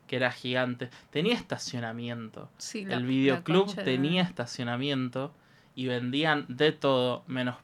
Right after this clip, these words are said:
Speaker 1: porno, por supuesto, porque los dueños de Blockbuster eran mormones y,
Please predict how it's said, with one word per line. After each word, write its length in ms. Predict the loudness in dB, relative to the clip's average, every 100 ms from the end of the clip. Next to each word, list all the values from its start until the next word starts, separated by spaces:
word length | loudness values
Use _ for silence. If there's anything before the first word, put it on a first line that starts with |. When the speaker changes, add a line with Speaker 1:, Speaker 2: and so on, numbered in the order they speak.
| 0
Speaker 1:
porno, 440 | 2 2 -2 -6
por 160 | -6 -10
supuesto, 640 | -12 -10 -10 -6 -6 -6 -8
porque 360 | -14 -14 -12
los 180 | -10 -8
dueños 320 | -6 -6 -6
de 120 | -8
Blockbuster 480 | -8 -6 -6 -6 -8
eran 180 | -6 -6
mormones 640 | -6 -6 -4 -4 -4 -8
y, 100 | -14